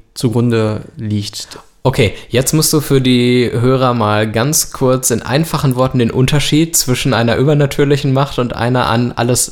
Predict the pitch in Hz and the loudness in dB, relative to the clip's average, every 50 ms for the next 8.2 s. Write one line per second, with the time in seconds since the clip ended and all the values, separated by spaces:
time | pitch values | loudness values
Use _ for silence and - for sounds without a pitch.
0 | 196 185 131 113 107 107 104 101 127 - 113 117 135 143 143 147 143 - - 120 | -10 -10 -6 -2 0 0 2 0 0 -2 0 0 2 2 2 2 0 0 0 0
1 | 131 143 143 - - - - 123 123 127 123 110 - 123 120 117 131 135 120 110 | 0 0 0 0 -2 -2 0 2 2 4 2 2 2 2 2 4 4 4 4 2
2 | - - 123 113 113 113 113 113 117 - 113 110 113 117 107 - 127 120 - 131 | 2 2 2 2 2 2 2 0 0 0 0 0 0 0 2 2 0 2 2 2
3 | 120 120 120 107 - 135 131 127 113 101 98 - - - - - - - - - | 2 2 2 0 2 2 2 2 2 2 0 -2 -4 -10 -20 -20 -20 -14 -6 -2
4 | - 127 117 107 98 - - - - - - - - - - - 123 123 120 117 | 2 2 2 2 2 -2 -6 -12 -20 -20 -20 -20 -20 -8 -2 0 2 2 2 2
5 | - 151 175 175 - 180 180 175 175 170 165 156 147 147 143 147 151 147 143 139 | 2 0 0 2 2 2 4 4 4 4 4 2 2 0 2 2 4 4 4 4
6 | 143 139 135 139 - - - 139 131 - - - 107 104 101 98 98 98 107 98 | 2 2 2 0 0 0 0 0 0 -2 -2 -2 0 0 2 2 2 0 0 2
7 | 104 101 98 95 - - 104 104 104 104 - 120 117 113 123 156 - - - - | 2 2 0 0 0 0 0 2 2 0 0 0 0 0 0 -2 -2 -6 -12 -14
8 | - - - | -14 -14 -18